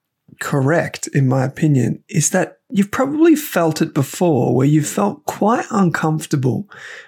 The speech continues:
Maybe you feel exposed in putting yourself out there. Maybe it's public speaking. Maybe it's, maybe you're a physiotherapist and you know you've got to go to your local footy club and say, "Hey guys, this is what we do. Come down and talk to us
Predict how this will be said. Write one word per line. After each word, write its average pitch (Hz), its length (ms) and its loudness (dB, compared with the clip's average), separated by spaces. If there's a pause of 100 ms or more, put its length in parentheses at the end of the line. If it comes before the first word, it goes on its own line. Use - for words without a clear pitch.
(100)
Maybe 185 300 4
you 208 160 6
feel 160 240 0
exposed 147 720 0
in 123 120 2
putting 165 300 2
yourself 135 400 0
out 139 220 0
there. 135 200 2
Maybe 160 360 2
it's 196 120 0
public 147 480 -2
speaking. 131 640 0 (460)
Maybe 220 300 4
it's, - 340 0 (200)
maybe 202 300 4
you're 240 220 4
a 180 40 2
physiotherapist 170 1200 2
and 143 180 4
you 139 60 4
know 147 220 4
you've 175 200 2
got 160 100 0
to 156 80 2
go 147 140 0
to 135 100 2
your 131 120 4
local 131 300 0
footy 220 300 2
club 139 380 -2 (440)
and 139 120 2
say, 147 180 0
"Hey 190 280 2
guys, 165 360 2
this 151 120 -2
is 165 120 4
what 151 180 2
we 147 100 4
do. 135 280 2
Come 151 220 0
down 139 140 2
and 127 120 2
talk 147 320 -2
to 135 180 2
us 127 240 -2